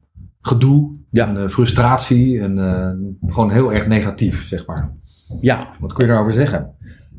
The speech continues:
Speaker 2: Als het zich voordoet, het doet zich nooit voor op het einde van een project. Het is eigenlijk altijd, ga maar eens terug,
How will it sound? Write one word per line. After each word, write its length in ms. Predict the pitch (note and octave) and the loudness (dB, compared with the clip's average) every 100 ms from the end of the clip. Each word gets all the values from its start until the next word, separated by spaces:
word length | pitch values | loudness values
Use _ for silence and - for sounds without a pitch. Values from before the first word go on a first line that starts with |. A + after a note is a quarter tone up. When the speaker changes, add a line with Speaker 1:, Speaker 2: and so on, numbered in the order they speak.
| - - | -16 -2
Speaker 2:
Als 160 | E3 E3 | -2 0
het 120 | D3 | -2
zich 200 | - D3 | -2 0
voordoet, 460 | - G#3+ F3 C#3+ | 4 4 4 2
het 120 | D3 D3 | 2 0
doet 160 | D#3 | 0
zich 160 | D3+ C#3+ | 0 2
nooit 320 | D3+ G3 F#3+ | 4 2 -2
voor 500 | - D3+ D3 F3+ - - - - - | 0 2 4 0 -10 -20 -20 -18 -10
op 120 | C3 | -6
het 100 | B2 | -4
einde 340 | A#2+ F3 F3 D3 | -4 0 2 4
van 140 | G#2+ | 2
een 80 | F#2+ | 0
project. 460 | F#2 G2 F2 D2 - | 0 -2 -2 -4 -10
Het 180 | B2+ C3 | -8 -4
is 120 | B2+ | -6
eigenlijk 520 | - D#3+ D3+ C#3 C#3 | -6 -6 -2 0 0
altijd, 720 | - F3 F#3 E3 D#3+ E3 B2+ - - _ _ - - | 2 2 4 4 2 2 -6 -8 -10 _ _ -14 -12
ga 200 | - D#3+ | -2 2
maar 200 | D3 B2+ | 2 2
eens 160 | A#2 - | -2 -2
terug, 460 | A#2+ D3+ D#3 - | 0 0 -2 -10